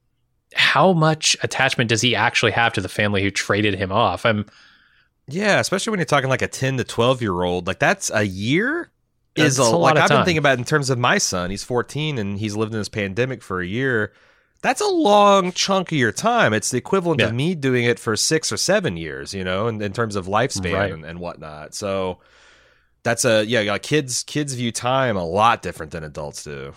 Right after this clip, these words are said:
Speaker 2: That's a good point.
Speaker 1: And, and that, that emotional effect it would have on a kid is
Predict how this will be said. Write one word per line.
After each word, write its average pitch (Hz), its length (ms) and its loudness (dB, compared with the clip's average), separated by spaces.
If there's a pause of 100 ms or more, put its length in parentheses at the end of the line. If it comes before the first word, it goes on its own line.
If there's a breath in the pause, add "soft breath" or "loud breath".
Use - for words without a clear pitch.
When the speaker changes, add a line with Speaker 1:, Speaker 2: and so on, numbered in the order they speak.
Speaker 2:
That's - 160 -16
a 92 40 -12
good 87 160 -10
point. 85 340 -10
Speaker 1:
And, 170 120 2
and 160 180 4
that, 127 200 4
that 110 160 6
emotional 98 1040 2
effect 98 400 0
it 98 60 -4
would 90 100 -2
have 95 140 0
on 90 100 -4
a 90 60 -8
kid 92 240 0
is 87 180 -6